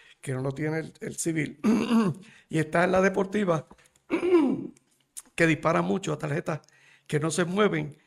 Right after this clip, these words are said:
ni reaccionan. Y entonces la realidad es que, eh, <clears throat> el que va a hacer la defensa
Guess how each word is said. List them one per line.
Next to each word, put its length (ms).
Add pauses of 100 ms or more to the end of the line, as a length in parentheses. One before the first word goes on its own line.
(120)
ni 140
reaccionan. 800 (600)
Y 180
entonces 640
la 300
realidad 380
es 60
que, 380 (600)
eh, 460
<clears throat> 420
el 80
que 100
va 80
a 20
hacer 160
la 80
defensa 440